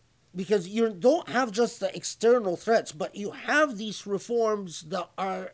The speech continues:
meeting with considerable resistance within Medinian society itself.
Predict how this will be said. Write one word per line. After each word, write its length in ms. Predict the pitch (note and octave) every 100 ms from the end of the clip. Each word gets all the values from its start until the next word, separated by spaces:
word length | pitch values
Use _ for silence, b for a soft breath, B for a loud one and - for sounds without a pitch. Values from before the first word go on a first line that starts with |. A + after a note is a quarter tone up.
| _
meeting 640 | - F#3 A#3 C#4 B3 B3 G#3+
with 220 | F3+ F3
considerable 720 | F3 D#3+ - C4+ A3 G#3+ G3+
resistance 840 | F#3 E3+ D3+ G3+ - F#3+ F3+ E3 - b b b b
within 520 | D3+ F#3+ D3 F#3 B3 A3+
Medinian 500 | F#3 G3+ A3 G#3 F#3
society 580 | F#3 - F3+ F3 E3+
itself. 640 | D#3 - - C3+ - -